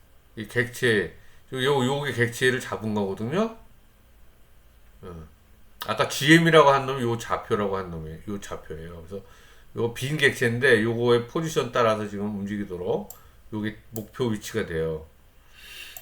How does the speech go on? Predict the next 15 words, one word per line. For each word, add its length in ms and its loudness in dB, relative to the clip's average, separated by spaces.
그래서 200 -14
이렇게, 300 -14
이렇게, 1700 -16
이렇게 340 -16
따라오게 500 -4
되는, 200 -14
네, 100 -10
이렇게 320 -16
되는 240 -8
거죠. 200 -12
그러니까 520 8
뭐 260 4
예를 180 6
들어서 300 -2
게임상에서는 1120 4